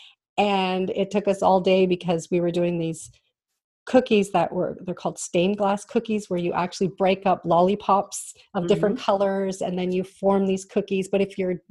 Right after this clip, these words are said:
Speaker 1: dough isn't, you know, sort of even, it'll kind of burn. And anyways, so it was kind of a mess, but they loved it. And we put this on a plate and we served it. And it didn't look good. But who was coming over? It was family coming over.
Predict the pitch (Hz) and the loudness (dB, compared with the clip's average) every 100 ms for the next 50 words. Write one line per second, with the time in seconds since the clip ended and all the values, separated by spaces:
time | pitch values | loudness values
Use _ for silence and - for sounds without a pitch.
0 | 175 196 208 208 208 180 - - 185 175 | 0 4 6 4 4 -4 -8 -8 -4 -2
1 | - - 185 180 185 190 180 180 - 196 | -4 -2 -2 0 -2 0 0 -2 -2 -2
2 | 180 156 180 185 180 170 165 - - - | -2 -2 -2 0 -2 -2 -4 -12 -20 -20
3 | - 240 233 170 165 - _ _ - - | -6 0 0 0 -2 -8 _ _ -20 -20
4 | - 247 233 233 - 240 247 226 185 180 | 0 4 4 0 0 2 2 2 2 -2
5 | - 185 185 180 175 170 160 151 - _ | -4 -6 -2 0 0 -2 -4 -6 -6 _
6 | _ 185 175 - 202 208 208 208 214 202 | _ -6 -6 -2 -2 -2 2 0 0 0
7 | 175 - 180 190 - - 180 175 143 - | 0 0 -2 -2 -2 0 0 0 -4 -6
8 | _ _ _ _ _ - 202 190 190 220 | _ _ _ _ _ 2 4 4 4 4
9 | 240 190 196 202 - 165 165 - _ _ | 6 4 4 2 2 -2 -2 -8 _ _
10 | - - _ _ _ _ - 208 214 285 | -20 -20 _ _ _ _ -4 -4 -2 0
11 | 294 285 - 247 233 247 247 185 233 262 | 2 0 -4 -4 -2 -2 -4 -6 -6 -8
12 | - - 220 240 254 208 190 - 190 170 | -10 -10 -8 -6 -4 -4 -6 -6 -4 -4
13 | 160 160 165 | -6 -8 -12